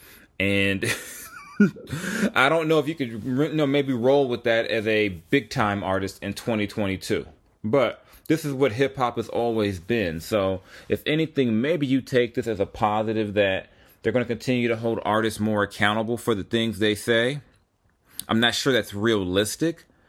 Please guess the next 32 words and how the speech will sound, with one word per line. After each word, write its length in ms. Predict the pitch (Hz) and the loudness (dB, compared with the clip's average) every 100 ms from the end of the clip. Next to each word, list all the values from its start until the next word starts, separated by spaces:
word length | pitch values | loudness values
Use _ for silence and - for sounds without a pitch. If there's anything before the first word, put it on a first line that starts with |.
| _ - - - | _ -20 -20 -8
you, 120 | 113 | -4
you 180 | 120 117 | -2 2
know, 160 | 110 | 2
but 160 | 104 110 | 2 0
if 100 | 104 | 0
you 80 | 117 | 0
listen 320 | 123 131 131 | 0 0 -2
to 140 | 127 110 | -4 -4
some 300 | - 120 117 | -2 -2 0
of, 240 | 110 95 | -2 -2
you 140 | 101 101 | -2 0
know, 260 | 95 92 | 0 -2
the 160 | 85 92 | -2 -2
late 320 | 92 98 101 | 0 2 2
eighties, 460 | 87 101 98 95 87 | 0 0 0 -2 -4
early 400 | - 98 101 95 | -2 0 0 0
mid 200 | 101 82 | -2 -2
nineties, 460 | 95 92 92 92 | -2 0 -2 -4
even 220 | - 156 - | -2 -4 -4
early 180 | - 110 | -4 -4
two 160 | 110 107 | -6 -2
thousands 460 | 92 95 95 90 | 0 0 -2 -4
music, 360 | 87 85 76 69 _ - - - | -4 -4 -4 -8 _ -20 -20 -2
there's 200 | 117 127 | 0 2
been 280 | 123 120 101 | 0 0 2
words 400 | 107 107 107 - | 2 2 0 0
that 120 | 101 | 2
are, 300 | 98 95 - | 2 2 0
um, 600 | 90 87 82 82 80 80 _ _ - - | -2 0 0 0 -2 -8 _ _ -20 -4
homophobic, 840 | 123 117 107 117 107 98 101 98 - _ _ - | -2 -2 0 2 2 4 2 2 -4 _ _ -4
you 120 | 101 | 0
know, 600 | 98 95 90 87 87 | 2 2 0 0 -4